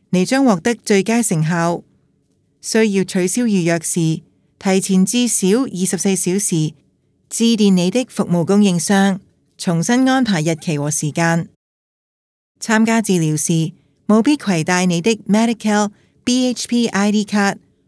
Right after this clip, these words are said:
和附有相片的身份證件。在預約之前，告知供應商你是否需要口譯員。將所有醫療上的疑慮告訴供應商，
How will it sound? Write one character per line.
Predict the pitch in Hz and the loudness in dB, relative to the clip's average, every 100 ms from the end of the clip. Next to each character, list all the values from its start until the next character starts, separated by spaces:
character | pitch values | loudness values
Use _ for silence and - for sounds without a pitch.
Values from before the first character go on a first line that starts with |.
| _ - | _ -2
和 | 190 190 | 0 2
附 | 185 220 | 2 2
有 | 202 196 | 4 2
相 | 220 226 214 | 0 0 2
片 | 196 202 | 2 0
的 | 254 262 - | 0 -4 -6
身 | - 233 233 | -4 0 2
份 | 202 196 | 2 2
證 | 202 180 | 2 0
件。 | 160 156 160 190 - _ _ _ _ _ _ _ _ _ _ - | 0 0 2 0 -2 _ _ _ _ _ _ _ _ _ _ -4
在 | 233 | 0
預 | 233 226 | 2 2
約 | 226 | 2
之 | 214 269 | 0 -2
前， | 269 202 170 160 - - | 0 0 0 -2 -6 0
告 | 196 | 0
知 | 202 233 202 | 2 -2 0
供 | 220 | 2
應 | 208 180 | 2 0
商 | - 190 185 185 - _ _ - | 0 2 2 -2 -10 _ _ 0
你 | 214 | 0
是 | 262 220 | 2 0
否 | 196 180 | 0 -2
需 | 190 262 | -2 -2
要 | 214 | 0
口 | 165 160 175 | 0 -2 0
譯 | 190 - | -2 -2
員。 | 160 156 151 - _ _ _ _ _ _ _ _ _ _ _ - | 0 0 -2 -4 _ _ _ _ _ _ _ _ _ _ _ -2
將 | 214 220 | 2 2
所 | 190 170 | 2 2
有 | 185 175 | 2 0
醫 | 214 220 | 0 2
療 | 160 | 0
上 | - 170 170 | 0 -2 -2
的 | 220 | -2
疑 | 190 160 | -2 0
慮 | 160 160 156 - _ | 2 0 -2 -8 _
告 | 208 214 | -2 2
訴 | 214 | 2
供 | 214 247 | 2 2
應 | 226 185 | 4 2
商， | 208 208 208 | 2 2 2